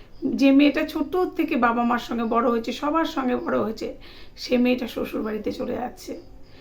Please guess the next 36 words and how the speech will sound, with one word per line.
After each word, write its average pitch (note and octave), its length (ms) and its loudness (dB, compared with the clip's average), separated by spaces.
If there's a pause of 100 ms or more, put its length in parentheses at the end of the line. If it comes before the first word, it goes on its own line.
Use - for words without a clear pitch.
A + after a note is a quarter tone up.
(200)
সে F#4 100 -2 (140)
আবার C4 160 6 (200)
আসবে A3+ 280 0 (100)
ঠিকই, - 320 -4 (460)
কিন্তু B3 200 0 (180)
তখন - 280 -2
থেকে D#4+ 140 -2 (140)
এটা C4 180 0
আর C#4 100 -2
তার D4+ 100 4 (120)
নিজের C#4 320 4
বাড়ি G3+ 220 2
থাকছে - 260 -12
না, - 140 -6
বাপের G#3 300 -4
বাড়িটা B3+ 300 -4
আর - 120 -8
তার C4 180 -2
নিজের G#3 280 -2
বাড়ি - 240 -8
থাকছে - 300 -12
না, C#4 60 -12 (500)
তখন - 240 -2
থেকে C#4+ 180 -2
ওই C#4 100 -2
শ্বশুর B3+ 340 -4
বাড়িটা D4+ 320 -2
হয়ে G#3 180 -2
যাচ্ছে - 180 -8 (100)
তার A3+ 180 -4
নিজের G#3 300 -2
বাড়ি। - 200 -10 (1400)
এতদিন F4+ 320 6 (140)
এসে, C4+ 180 6 (220)
এতদিন E4 300 6 (120)
থেকে C4+ 220 2